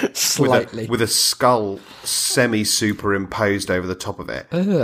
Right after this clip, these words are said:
Speaker 2: It's like, or a few inches of bone.
Speaker 1: <laughs>
Speaker 2: Well,
Speaker 1: It's,
Speaker 2: if
Speaker 1: well.
Speaker 2: that is really where you're at,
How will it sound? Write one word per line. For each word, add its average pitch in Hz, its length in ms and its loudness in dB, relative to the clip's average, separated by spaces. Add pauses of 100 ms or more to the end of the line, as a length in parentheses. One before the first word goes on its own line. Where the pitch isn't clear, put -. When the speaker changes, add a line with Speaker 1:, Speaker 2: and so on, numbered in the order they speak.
(120)
Speaker 2:
It's 92 100 -6
like, 95 240 0
or 98 480 6 (220)
a - 40 -10
few 107 380 0
inches 101 440 -2
of 90 180 -6
bone. 90 460 0 (260)
Speaker 1:
<laughs> 190 680 4 (720)
Speaker 2:
Well, 147 160 4
Speaker 1:
It's, - 440 -2 (600)
Speaker 2:
if 156 100 0
Speaker 1:
well. 101 200 -2
Speaker 2:
that 98 220 4
is 135 220 2
really 127 500 2
where 104 260 2
you're 90 280 2
at, 92 260 2